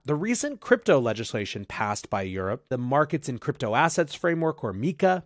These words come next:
went through something similar, where a lot of this was drafted in the I C O era, and so deals with things like initial coin offerings, even though they're not really a thing anymore, and figured out how to punt until mica two on some really thorny issues of N F Ts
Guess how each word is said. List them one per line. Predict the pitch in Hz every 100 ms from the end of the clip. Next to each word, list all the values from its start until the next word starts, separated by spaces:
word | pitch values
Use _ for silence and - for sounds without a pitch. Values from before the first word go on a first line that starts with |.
| -
went | 175 302
through | - 285
something | 262 220 240
similar, | - 214 214 110 85
where | 104 123
a | 131
lot | 139 139 190
of | 233
this | 185 180 -
was | 151
drafted | - 123 127 - 135
in | - 117 117
the | 123 -
I | 104
C | 104 - 107
O | 143 170
era, | 151 151 151
and | 117 101
so | - 98
deals | 95 135 160 151
with | 143 -
things | 139 135
like | 123 113
initial | 98 95 101
coin | - 165
offerings, | 165 156 - 151 127
even | 110 107
though | 104
they're | 101
not | 101 101 92
really | 107 139 131
a | 110
thing | - 147
anymore, | 151 151 151 156 156 _ _ -
and | 151
figured | 202 254 262
out | 220
how | - 180
to | 151
punt | - - 233 196
until | - 135 - 143
mica | 131 160 160
two | - - 214 185 160
on | 123 123
some | - 156 135
really | 151 208
thorny | 175 175 160 160
issues | 135 - 147 127
of | 117 -
N | 117
F | 117 110
Ts | - 202 190 180 156